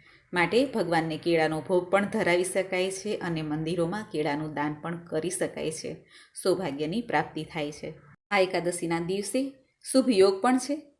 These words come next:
ત્રિપુષ્કર યોગ છે, પ્રીતિ યોગ છે, આયુષ્માન યોગ છે અને રવિ યોગ છે. શાસ્ત્ર અનુસાર ત્રિપુષ્કર યોગમાં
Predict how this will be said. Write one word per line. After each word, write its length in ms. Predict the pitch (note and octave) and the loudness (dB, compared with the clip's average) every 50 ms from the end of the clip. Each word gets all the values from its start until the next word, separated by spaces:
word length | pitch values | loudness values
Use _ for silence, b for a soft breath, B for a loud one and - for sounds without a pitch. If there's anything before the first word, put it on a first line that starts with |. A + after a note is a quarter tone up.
| _ _ _ - | _ _ _ -2
ત્રિપુષ્કર 640 | - A#3 A3 A3 - - G3+ - - - F#3 F3 | 2 2 2 2 2 -2 -2 -2 4 6 6 6
યોગ 220 | F3 F3 F3 F3+ F3+ | 8 6 4 4 4
છે, 240 | F3+ - - F#3+ F3+ | 0 -4 -2 -2 -2
પ્રીતિ 460 | F3+ - F3+ F3+ F3+ - F3+ E3+ E3+ | 0 2 0 0 2 0 0 2 4
યોગ 200 | E3 E3+ E3+ E3+ | 4 4 2 0
છે, 240 | - - G#3 F#3 - | -2 -2 -2 -2 0
આયુષ્માન 720 | - - F3+ F3+ F#3 F3+ F#3 - F3+ E3 D#3+ E3+ F3+ F3+ | 2 2 2 2 2 2 0 0 0 2 2 2 0 0
યોગ 260 | E3+ E3+ E3+ E3+ E3+ | 2 2 2 0 -2
છે 220 | - - G3+ G3 | -8 -8 -10 -10
અને 280 | - - F#3 F#3 F3+ E3 | -6 -6 -4 -2 0 0
રવિ 260 | E3 D#3+ E3+ F#3+ F#3+ | 0 0 0 0 0
યોગ 180 | G#3 G#3 G#3+ G#3+ | 0 0 0 -2
છે. 220 | - - B3 B3 A#3 - _ _ _ _ _ _ _ _ - - | -6 -8 -8 -10 -10 -12 _ _ _ _ _ _ _ _ -6 4
શાસ્ત્ર 380 | - G#3+ G#3+ A3 - - B3+ B3+ | 8 8 8 8 8 4 6 6
અનુસાર 480 | A#3 A3 A3+ A#3+ - - A#3 G3 E3+ - B B B B B B - | 6 4 2 0 2 4 4 4 4 2 B B B B B B 4
ત્રિપુષ્કર 760 | B3 C4+ C#4 C#4+ C#4 - B3 B3 - - - B3 B3 B3 B3 | 6 6 6 6 6 4 2 2 2 4 6 6 8 8 6
યોગમાં 960 | B3 G#3+ G3 G3+ G#3 A3 G#3+ G#3+ G#3+ G#3 G#3 G#3+ G#3+ A3+ A#3 A#3 A3+ - _ | 4 2 4 4 4 4 2 2 0 2 4 2 2 2 -2 -6 -12 -16 _